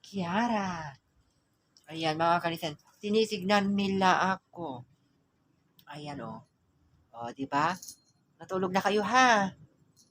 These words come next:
Matulog na kayo? Ha? Samba? Matulog na kayo?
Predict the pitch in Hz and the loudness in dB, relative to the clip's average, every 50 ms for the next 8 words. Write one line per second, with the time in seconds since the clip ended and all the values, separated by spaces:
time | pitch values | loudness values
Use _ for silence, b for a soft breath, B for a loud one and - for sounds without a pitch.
0 | _ _ _ _ _ _ _ _ _ _ - 185 185 208 208 214 214 208 226 - | _ _ _ _ _ _ _ _ _ _ -14 -6 -2 0 0 0 0 0 2 2
1 | 233 220 190 180 170 175 185 208 220 - _ _ - _ _ - - - _ _ | 4 4 6 6 4 4 4 2 0 -4 _ _ -20 _ _ -20 -20 -20 _ _
2 | _ _ _ _ - - - - - - - - - - - - - - - 185 | _ _ _ _ -20 -20 -20 -20 -20 -20 -20 -20 -20 -20 -20 -20 -14 -6 0 2
3 | 185 208 233 233 - - - - - - 196 190 190 185 180 190 208 240 247 - | 4 4 4 2 -2 -12 -20 -20 -10 -4 -4 -2 0 4 6 6 6 6 4 0
4 | - _ _ _ _ _ _ - - _ _ _ _ _ _ _ _ _ _ _ | -8 _ _ _ _ _ _ -20 -20 _ _ _ _ _ _ _ _ _ _ _
5 | _ _ - 190 202 233 233 233 233 214 214 220 220 220 226 214 185 175 156 131 | _ _ -4 0 6 8 8 8 8 6 4 2 0 2 2 2 2 2 0 0
6 | 123 127 - | -2 -4 -8